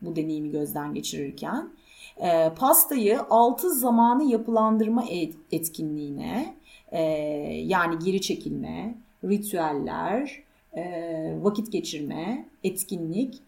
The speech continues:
psikolojik oyunlar ve samimiyet şeklindeki altı zamanı yapılandırmaya yüzde kaç verdiğinizi çizerek pasta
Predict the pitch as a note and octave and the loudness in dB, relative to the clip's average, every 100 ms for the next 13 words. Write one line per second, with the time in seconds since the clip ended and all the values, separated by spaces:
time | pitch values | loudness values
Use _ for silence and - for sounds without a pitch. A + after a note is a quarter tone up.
0 | - - G3 F3+ G#3 G#3 F#3 E3+ E3+ G#3+ | -6 -4 -2 -2 -2 -2 -2 -4 -4 -2
1 | D#4 C#4+ - A3+ G3+ F3 D#3+ D3+ D#3 G3+ | 0 0 2 2 2 0 -2 -4 -6 -6
2 | - D#3 D#3+ D3+ D3+ - - - G3+ C4+ | -4 -4 -6 -6 -6 -6 -6 -6 -4 -6
3 | - - - - D4 D4+ D4+ B3+ G#3+ F3+ | -14 -20 4 8 10 8 4 2 2 2
4 | D#3+ D3+ D3+ - E3 D3 D3+ D3 D#3 D3 | 0 0 -4 -4 -4 -2 -4 -4 -4 -4
5 | F3 C4 D#4+ - A#3 C#4 C#4 C#4 F4 - | -4 -6 -8 0 6 8 6 4 2 6
6 | D#4 - - G#3+ F#3+ F#3 F3 E3 D#3+ D#3 | 6 8 2 4 4 2 0 -2 -4 -4
7 | F#3+ D4+ - C4+ C4 A3 D#4+ - D4 - | -4 -4 -2 0 4 2 2 0 0 2
8 | A3 | -2